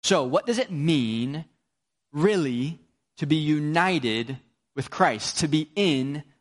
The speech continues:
Christ? Paul tells us in our verses. Verse one, "If then you have been raised with Christ." Verse three,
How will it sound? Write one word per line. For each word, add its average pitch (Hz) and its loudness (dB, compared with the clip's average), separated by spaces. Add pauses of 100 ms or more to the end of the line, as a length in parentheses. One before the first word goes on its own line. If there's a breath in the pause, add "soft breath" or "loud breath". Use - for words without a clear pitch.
(120)
Christ? - 0 (320)
Paul 147 2
tells 175 2
us 123 -2 (180 soft breath)
in 135 0
our 131 2
verses. 135 -2
Verse 143 0
one, 147 0 (360 soft breath)
"If 143 2
then 139 2
you 143 2
have 139 2
been 139 0 (260)
raised 131 0 (180)
with 135 0
Christ." - -4 (880)
Verse 147 0
three, 147 0